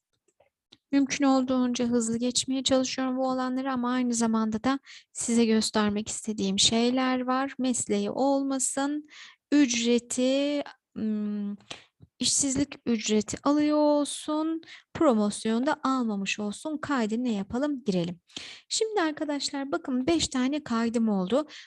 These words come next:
Ben formdan da veri kaydını girsem veya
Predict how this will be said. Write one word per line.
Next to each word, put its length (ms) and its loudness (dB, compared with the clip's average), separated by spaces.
Ben 400 2
formdan 1160 2
da 200 4
veri 280 2
kaydını 500 0
girsem 720 0
veya 500 0